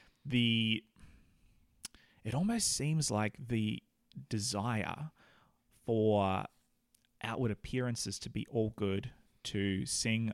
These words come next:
only those sorts of songs, to dress a certain way, to believe in certain things, it almost seems like it's all just kind of for show, and it's all to kind of prove how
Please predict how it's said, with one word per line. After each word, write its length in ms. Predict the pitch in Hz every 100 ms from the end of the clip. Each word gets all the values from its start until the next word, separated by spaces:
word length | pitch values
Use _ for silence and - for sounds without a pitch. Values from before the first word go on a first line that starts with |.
| -
only 340 | 110 123 123
those 280 | 113 107 107
sorts 260 | - - -
of 80 | 101
songs, 540 | - 104 104 - -
to 320 | - 104 104 - - - _ -
dress 320 | 101 113 -
a 60 |
certain 420 | 107 113 107 - 101
way, 440 | 98 98 101 104 - - -
to 100 | -
believe 400 | 90 95 101 113
in 100 | 104
certain 320 | - 107 98
things, 440 | - 110 101 101 - - _ -
it 120 | 117
almost 360 | 180 208 185
seems 280 | - 147 139
like 160 | 123 107
it's 160 | 104 -
all 220 | 120 131
just 180 | 120 -
kind 260 | - 117
of 100 | 117
for 160 | - 98
show, 520 | - - 101 107 95
and 100 | 92
it's 140 | 95 -
all 200 | 120 127
to 100 | -
kind 240 | - 113
of 140 | 104 -
prove 360 | - 107 110 104
how 220 | 104